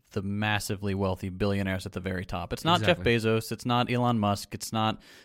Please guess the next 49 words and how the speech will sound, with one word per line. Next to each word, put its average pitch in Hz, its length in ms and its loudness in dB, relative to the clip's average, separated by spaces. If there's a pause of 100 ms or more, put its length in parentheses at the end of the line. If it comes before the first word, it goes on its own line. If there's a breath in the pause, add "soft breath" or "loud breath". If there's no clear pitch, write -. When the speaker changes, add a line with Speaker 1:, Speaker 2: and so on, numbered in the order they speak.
(100)
Speaker 1:
uh, 98 240 2
Mark 104 220 0
Zuckerberg, 98 420 0
any 104 140 0
of 98 80 -2
those 95 180 0
guys. 95 240 -2
They 123 180 2
keep 220 260 -2
their 208 100 4
mouths 196 280 4
shut. - 340 -4
They're 127 120 0
smart. 175 400 0
They 107 80 0
know 117 140 2
what 131 160 2
they're 135 120 4
doing. 127 520 0
They've 104 160 -2
got 107 180 2
their 113 140 0
money. 104 240 2
They 117 120 4
don't 123 200 2
need 151 220 2
to 113 60 0
do 92 140 -2
that. 80 240 -2 (320 loud breath)
They 120 160 6
have, 120 560 4
uh, 120 600 2
entire 120 320 4
propaganda 117 600 2
networks, - 680 -2
like 107 200 -4
the 107 120 0
media, 127 420 2
that 120 260 2
will 127 300 4
do 127 300 2
it - 80 -2
for 139 240 2
them. 92 140 -2
It's - 140 -6
Tucker 165 280 2
Carlson, 107 600 2
really. 85 360 -2
The, - 160 -4